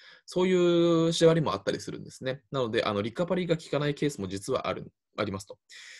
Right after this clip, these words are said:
なので、もうその就職活動をする時間がなくて、その、準備が、あの、ままならないまま、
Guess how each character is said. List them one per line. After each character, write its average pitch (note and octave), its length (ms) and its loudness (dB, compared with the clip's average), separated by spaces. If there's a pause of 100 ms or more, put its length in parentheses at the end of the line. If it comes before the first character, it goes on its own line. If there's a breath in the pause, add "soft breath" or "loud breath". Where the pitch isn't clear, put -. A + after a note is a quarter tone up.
(140 loud breath)
な F#3 100 2
の F3+ 60 4
で、 B2 160 4
も G#2 100 -4
う - 20 -14
そ B2+ 100 -4
の A#2 100 -6
就 F#3+ 220 2
職 G#3+ 340 -4
活 G#3 240 -4
動 G#2+ 140 4
を - 60 -8
す - 120 -4
る A2 80 -2
時 G#2+ 160 -4
間 D#3 200 0
が D#3+ 100 0
な E3 100 2
く - 100 -8
て、 G#2 220 2
そ G2 140 -6
の、 F2+ 160 -8 (1000)
準 E3 220 2
備 G#2+ 160 2
が、 F#2+ 340 2
あ G2 60 0
の、 F#2+ 360 -6 (720)
ま A2+ 140 -2
ま C3+ 120 0
な D#3 120 0
ら F3 80 4
な C#3+ 140 2
い F2 60 -4
ま F2 120 -8
ま、 G2 240 -4